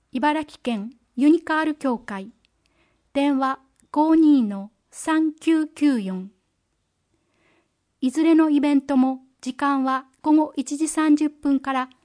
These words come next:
三時三十分。場所、下館トレーニングセンター、にぎなり。ウォーキング、ハイキング。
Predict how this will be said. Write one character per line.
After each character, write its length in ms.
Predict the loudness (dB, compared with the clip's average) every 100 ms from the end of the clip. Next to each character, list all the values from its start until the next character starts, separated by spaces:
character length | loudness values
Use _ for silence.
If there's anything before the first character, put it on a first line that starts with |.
| _ _ -12
三 300 | -2 2 2
時 100 | 2
三 280 | 0 2
十 140 | 2 0
分。 420 | _ -8 -8 -10 _ _ _ _ _ _ _ -10
場 100 | -10
所、 360 | -4 -4 -4 -10 _ _ _ _
下 320 | -8 0 2
館 300 | 0 -2 -4
ト 180 | -2 0
レ 160 | 2 4
ー 20 |
ニ 160 | 6
ン 100 | 6
グ 80 | 4
セ 180 | 2 0
ン 80 | -2
タ 500 | -4 -8 -8 -10 -18
ー、 480 | _ _ _ _ 2
に 100 | 4
ぎ 140 | 4
な 140 | 2
り。 180 | -4 -10 _ _ _ _ _ _ _ _ _ _ _ _ _ _ _ _ _ _ _ _ _ _ _ _
ウ 60 | 2
ォ 220 | 4 2
ー 40 | 2
キ 140 | 4
ン 140 | 6
グ、 140 | 6 4
ハ 180 | 2 -2
イ 40 |
キ 180 | -2 -4
ン 120 | -4
グ。 140 | -10